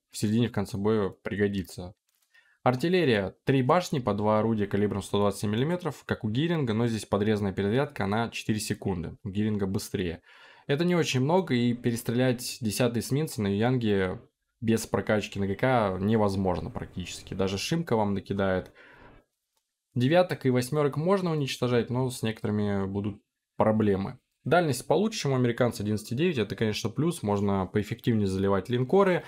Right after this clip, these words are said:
но попадать сложно. Это та же самая баллистика, очень долго летят снаряды и вертикально. Американская на Гиринге, вы уже это должны были опробовать. На вооружении фугасы. Вероятность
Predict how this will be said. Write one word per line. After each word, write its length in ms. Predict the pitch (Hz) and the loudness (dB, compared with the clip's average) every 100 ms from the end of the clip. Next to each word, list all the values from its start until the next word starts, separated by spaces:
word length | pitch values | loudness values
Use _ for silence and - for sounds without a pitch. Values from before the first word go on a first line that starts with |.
| - - - | -12 -10 -2
но 140 | 170 | 0
попадать 640 | 131 113 120 127 127 - _ | 2 2 4 2 0 -12 _
сложно. 720 | - 117 113 135 165 180 160 | -4 2 4 4 4 0 -2
Это 220 | 107 - | -2 0
та 160 | 113 107 | 0 0
же 80 | |
самая 260 | - 107 101 | 0 -2 -2
баллистика, 560 | 98 110 165 - - 110 | 0 0 -2 -6 -4 -2
очень 320 | 101 104 101 | -2 -2 2
долго 260 | 107 101 | 2 2
летят 220 | 92 98 - | -2 -4 -4
снаряды 380 | 104 131 123 | 0 0 2
и 20 | 101 | 0
вертикально. 680 | 101 - 127 - 92 90 - | 0 -2 -6 -2 -2 -4 -8
Американская 680 | 92 92 - 127 127 110 92 | -4 -2 0 0 0 -2 -2
на 120 | 90 | 0
Гиринге, 500 | 92 107 104 90 92 - - - - - _ - | 0 0 0 -2 -6 -10 -20 -20 -20 -20 _ -6
вы 180 | 101 | 0
уже 420 | 101 98 101 98 - | 0 2 0 0 -2
это 240 | 101 95 | -4 0
должны 240 | 101 101 104 | 0 2 2
были 160 | 101 | 2
опробовать. 560 | 104 104 110 90 - - _ _ _ _ | 2 2 0 0 -4 -12 _ _ _ _
На 100 | - | 0
вооружении 320 | 165 196 196 135 | 4 4 4 2
фугасы. 760 | 156 156 202 202 - 160 131 123 | 0 2 2 2 0 0 -2 0
Вероятность 420 | 120 131 127 - | 2 2 -2 -10